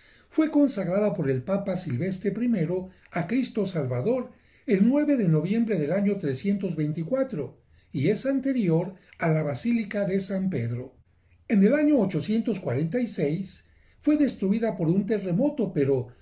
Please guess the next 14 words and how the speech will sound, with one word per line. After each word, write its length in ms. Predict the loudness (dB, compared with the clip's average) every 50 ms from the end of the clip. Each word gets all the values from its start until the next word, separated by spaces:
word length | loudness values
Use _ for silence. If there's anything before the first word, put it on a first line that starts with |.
| -20 -8
fue 200 | 0 0 2 2
reconstruida 840 | 2 0 0 0 0 0 0 0 -2 -2 -2 0 0 0 -2 -2
por 140 | -2 -2 -2
el 140 | -2 -4 -2
Papa 320 | -2 -4 -2 -2 -4 -4
Sergio 520 | -4 -2 -2 -4 -4 -4 -4 -4 -4 -2
tercero, 640 | -2 -4 -4 -4 -4 -2 -2 0 0 0 -2 -4 -8 -16 _ _ _ _ _ _
quien 200 | 0 2 2 4
la 120 | 2 2
dedicó 540 | 2 0 -2 -2 -4 0 0 0 0 0 -4 -6
a 140 | -4 -4
San 280 | -4 -2 -2 -2 -2 -2
Juan 260 | -4 -2 -2 0 0
Bautista, 800 | 2 0 0 2 2 2 0 0 0 -4 -4 -4 -4 -8 -12